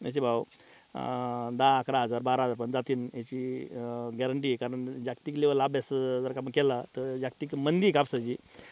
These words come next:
खूप मोठ्या प्रमाणात कापूस कमी आहे. आपण म्हणतो चायनाहून कापूस येतोय का, चायना गाठ येतोय, चायनाचा कापूस हा पूर्ण जगाला पुरणार नाही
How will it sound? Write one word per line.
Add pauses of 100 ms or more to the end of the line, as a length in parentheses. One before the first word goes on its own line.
(120)
खूप
मोठ्या
प्रमाणात
कापूस
कमी
आहे.
आपण
म्हणतो
चायनाहून
कापूस
येतोय (100)
का,
चायना
गाठ
येतोय, (420)
चायनाचा
कापूस
हा
पूर्ण
जगाला
पुरणार
नाही